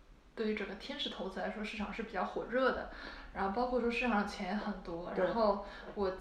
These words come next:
Speaker 1: 家里也是做了一些项目的天使投资人，
Speaker 2: 嗯。
Speaker 1: 但投的都不怎么样，所以说 <laughs> 我当时是想进V C的一个原因是想去看看专业一点的投资机构，它是怎么样去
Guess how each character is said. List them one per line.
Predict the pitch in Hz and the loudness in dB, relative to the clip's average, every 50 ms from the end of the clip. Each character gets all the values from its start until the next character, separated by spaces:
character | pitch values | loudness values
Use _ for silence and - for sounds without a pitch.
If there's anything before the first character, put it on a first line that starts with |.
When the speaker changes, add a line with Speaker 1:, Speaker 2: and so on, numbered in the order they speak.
| - | -4
Speaker 1:
家 | - 247 233 233 247 | -2 2 4 4 4
里 | 262 247 196 180 | 4 2 0 -2
也 | 170 - 202 | -2 -4 -4
是 | 208 - - 247 233 | -4 -2 -2 0 0
做 | 233 - - 254 247 208 | -2 -2 -2 0 0 2
了 | 190 180 - | 2 0 0
一 | - 208 | -2 -2
些 | 208 - - 226 220 220 | -2 -2 -4 -4 -4 -4
项 | - - 240 226 208 | -2 0 0 2 2
目 | 202 | 0
的 | 196 - | 0 -4
天 | - - 226 | -4 -4 -4
使 | 233 220 - | -4 -4 -6
投 | - 202 202 | -8 -10 -10
资 | - - 202 202 | -6 -2 -2 -2
人， | 190 - - 208 214 | 0 -2 -4 -4 -2
Speaker 2:
嗯。 | 196 196 190 180 180 - - | 0 0 0 0 -2 -6 -6
Speaker 1:
但 | 233 233 220 | -4 -4 -4
投 | - - 208 185 | -4 -4 -4 0
的 | 196 | 2
都 | 226 233 | 2 2
不 | 233 220 | 0 -2
怎 | - - | -8 -10
么 | - - | -10 -6
样， | - 208 214 214 196 170 - - - - - - - - | -2 0 2 2 2 0 -2 -6 -12 -16 -16 -16 -14 -8
所 | - - 214 | 0 2 2
以 | 226 | 2
说 | 220 - 240 233 233 226 220 - 240 240 - - - - | 2 2 2 2 4 4 4 4 4 2 2 0 -4 -8
<laughs> | - - - - - | -10 -12 -12 -8 -4
我 | 190 202 196 180 170 | 0 4 4 4 4
当 | - 233 226 262 277 | 6 6 6 6 4
时 | - 233 220 | 4 0 0
是 | 220 - 233 220 214 208 208 | 2 2 2 4 4 2 2
想 | - - 208 208 208 202 | -2 -4 -4 -4 -4 -4
进 | - 220 202 196 | -2 -2 0 2
V | 208 214 214 | 2 0 0
C | 214 - 226 220 | 0 -2 -6 -4
的 | 214 202 190 185 | -2 -2 -2 -2
一 | - 208 | -2 -2
个 | 208 202 | -2 -2
原 | 202 196 185 180 - - 196 | -4 -4 -4 -6 -6 -4 -2
因 | 208 | -2
是 | 214 - - - 226 202 190 185 | -2 -2 -2 -4 -2 -2 -2 -2
想 | 202 - - 185 185 | -4 -6 -6 -6 -6
去 | 202 - 202 | -4 -6 -4
看 | - 233 233 | -2 2 4
看 | 233 220 208 214 - | 4 4 4 2 0
专 | - - 254 262 277 294 | -2 -2 -2 0 0 2
业 | 302 269 220 | 4 4 4
一 | 196 185 | 4 2
点 | - - - | 0 -2 -4
的 | - - | -6 -6
投 | - - | -6 -6
资 | 202 196 196 | -4 -4 -4
机 | 202 208 | -4 -2
构， | 208 214 190 | -2 -2 -2
它 | - 214 226 | 0 0 0
是 | 233 220 | 0 0
怎 | 214 190 | -2 -4
么 | 190 185 | -4 0
样 | 185 208 214 | 2 2 2
去 | 208 - 233 226 220 190 175 160 | 2 0 -2 -2 -2 -2 -2 -2